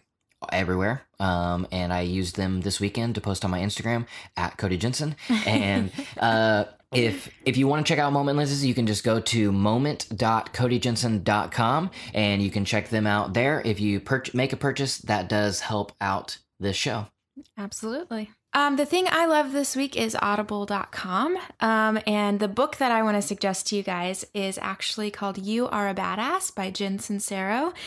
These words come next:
Speaker 2: And the audiobook is actually narrated by the author, which is amazing.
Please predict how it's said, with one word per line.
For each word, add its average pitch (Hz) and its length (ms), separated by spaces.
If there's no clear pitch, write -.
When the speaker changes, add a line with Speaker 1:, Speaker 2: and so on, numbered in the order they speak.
Speaker 2:
And 220 280
the 214 160
audiobook 247 460
is 220 80
actually 202 320
narrated 185 640
by 180 220
the 180 160
author, 175 320
which 175 160
is 175 100
amazing. 175 600